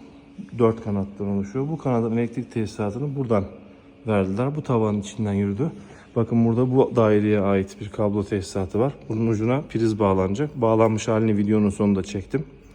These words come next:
Üç çarpı iki buçuk kablo bu. Yani üç kilowatt çok rahat bir şekilde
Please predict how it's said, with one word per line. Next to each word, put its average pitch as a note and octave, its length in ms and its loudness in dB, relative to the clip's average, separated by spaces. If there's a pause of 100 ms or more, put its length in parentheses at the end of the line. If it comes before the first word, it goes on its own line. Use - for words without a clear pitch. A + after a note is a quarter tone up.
(640)
Üç D3+ 260 4
çarpı A#2 320 4
iki A#2 240 -4
buçuk - 240 -8
kablo F#2+ 380 0
bu. D3+ 140 -2 (500)
Yani A2 220 4
üç - 200 0
kilowatt A#2+ 340 4
çok - 240 0
rahat A#2 260 4
bir A2 60 0
şekilde A2 500 0